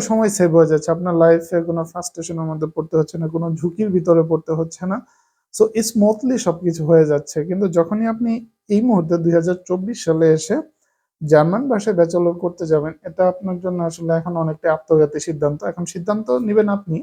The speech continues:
আমি যেহেতু এখানে এক যুগ হলো আছি, so আমি আমার অভিজ্ঞতাটা শেয়ার করলাম এবং আপনাদের কল্যাণার্থে শেয়ার করলাম, ফ্র্যাঙ্কলি শেয়ার করলাম। এখন সিদ্ধান্ত নেবেন আপনি, আপনার লাইফের জন্য কি সিদ্ধান্ত নেবেন। আমরা হয়তো আপনাকে আহ, রিয়েল লাইফ এক্সপেরিয়েন্স শেয়ার করতে পারি, পরামর্শ দিতে পারি, but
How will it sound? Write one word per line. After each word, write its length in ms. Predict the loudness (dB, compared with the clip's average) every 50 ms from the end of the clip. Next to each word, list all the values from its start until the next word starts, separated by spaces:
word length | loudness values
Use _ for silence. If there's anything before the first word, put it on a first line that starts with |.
| -8 -12 -10
আমি 220 | -8 -8 -8 -6
যেহেতু 300 | -4 -2 -4 -2 -2 -4
এখানে 220 | -6 -6 -6 -4 -2 0 0 0
এক 140 | -2 -2
যুগ 140 | -4 -4 -6 0 2
হলো 140 | 2 4 4
আছি, 300 | 2 2 0 -2 -4 -6 -8
so 160 | -6 -6 -6
আমি 220 | -6 -4 -4 -4
আমার 200 | -4 -2 -2 -4 -4
অভিজ্ঞতাটা 720 | -2 -2 -2 0 0 -4 0 -2 -2 0 0 -2 -2 -2
শেয়ার 280 | -2 2 2 2 2
করলাম 300 | 4 2 0 0 0 -2 -4 -4 -4
এবং 200 | -4 -2 -2 -2
আপনাদের 400 | -4 -4 -6 -8 -2 -2 -2 -2 0 2
কল্যাণার্থে 580 | 2 4 4 2 0 -2 -2 -4 -4 -6 -8
শেয়ার 260 | -6 -2 0 0 0 0
করলাম, 340 | 0 -4 -4 -2 -4 -6
ফ্র্যাঙ্কলি 500 | -8 -2 0 2 2 2 0 -6 -6 -8
শেয়ার 260 | -6 0 2 2 2 2
করলাম। 300 | 0 0 -2 -2 -2 -4 -6 _ _ _ _ _ _ _ _ _ -14 -8
এখন 140 | -4 -4 -2 0
সিদ্ধান্ত 460 | 0 0 0 2 2 2 2 2 0
নেবেন 300 | 0 0 0 0 0 0
আপনি, 400 | 0 -2 -4 -6 -8 -8 -8 -8 _ _ _ _ _ _ _ -6
আপনার 320 | -6 -4 -2 -2 0 2
লাইফের 400 | 4 6 4 4 4 0 -4 -4
জন্য 180 | -4 -4 -4 -4 -6 -8 -4
কি 120 | -4 -4
সিদ্ধান্ত 440 | -4 -4 -6 -4 -2 -4 -2 0 0
নেবেন। 300 | 0 0 -2 -4 -4 -4
আমরা 260 | -4 -4 0 2 4
হয়তো 220 | 4 4 2 2
আপনাকে 340 | -4 -2 -4 -8 -4 -2 -2 -2 -2 -6 _ _ _ _ _ _ _ _ 2
আহ, 100 | 4 4
রিয়েল 340 | 4 4 4 4 4 4 4
লাইফ 220 | 2 0 0 -2
এক্সপেরিয়েন্স 520 | -4 -4 -4 -8 -6 -4 -2 -2 -2 -4
শেয়ার 240 | -2 0 0 0 2
করতে 260 | 0 -2 -2 -2 0
পারি, 200 | 0 2 0 0
পরামর্শ 480 | 0 -2 -2 -2 0 -2 -4 -6 -6 -6
দিতে 260 | -6 -6 -6 -6 -4
পারি, 140 | -4 -4 -4
but 200 | -4 -6 -8 -10